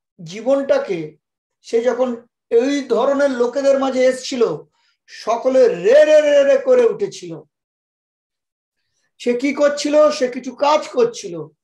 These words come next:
আমাদের প্রভু চরণে বসেছিলেন। বসে সেই শ্বেত পাথরের,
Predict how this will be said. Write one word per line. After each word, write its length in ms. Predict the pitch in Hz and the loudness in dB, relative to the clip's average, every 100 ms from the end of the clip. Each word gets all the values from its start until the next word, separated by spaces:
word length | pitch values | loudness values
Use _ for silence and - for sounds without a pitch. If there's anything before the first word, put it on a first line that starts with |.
| _ _ _ 214 | _ _ _ -4
আমাদের 400 | 220 233 247 240 | -2 0 0 2
প্রভু 340 | 226 214 214 | -2 -2 -14
চরণে 460 | - 202 190 220 247 | -6 -2 -2 -2 -4
বসেছিলেন। 560 | 226 254 - 240 262 _ _ _ _ _ _ _ _ _ _ _ 170 | -6 -10 -14 -14 -14 _ _ _ _ _ _ _ _ _ _ _ 0
বসে 580 | 226 262 226 208 226 - _ _ _ | 0 2 2 2 0 -12 _ _ _
সেই 260 | - 226 226 | -4 -2 -2
শ্বেত 400 | - 269 294 - | -2 0 0 0
পাথরের, 640 | 285 285 277 285 269 269 | -2 0 2 4 2 -2